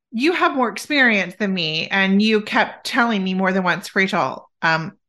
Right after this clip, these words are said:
stop with the polling." Even though, like, I was telling people, "Don't look at the polling," but,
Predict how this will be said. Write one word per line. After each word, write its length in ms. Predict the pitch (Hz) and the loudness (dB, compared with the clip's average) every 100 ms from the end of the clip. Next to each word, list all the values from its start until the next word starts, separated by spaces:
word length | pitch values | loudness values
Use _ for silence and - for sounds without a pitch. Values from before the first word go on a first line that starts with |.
| _ _ - | _ _ -6
stop 300 | - 185 185 | -2 0 0
with 80 | |
the 80 | 180 | -4
polling." 500 | 180 185 185 139 147 | -2 0 0 -2 -4
Even 240 | - 262 277 | 0 2 2
though, 140 | 254 | 2
like, 180 | 233 226 | 2 2
I 60 | |
was 100 | 240 | 0
telling 280 | 254 277 294 | 0 0 2
people, 200 | 330 302 | 0 0
"Don't 180 | 277 269 | 2 2
look 120 | 285 | 0
at 80 | 320 | 0
the 80 | 294 | 0
polling," 480 | 349 330 349 370 381 _ _ _ _ - | 2 2 2 -2 -6 _ _ _ _ -6
but, 140 | 311 | -6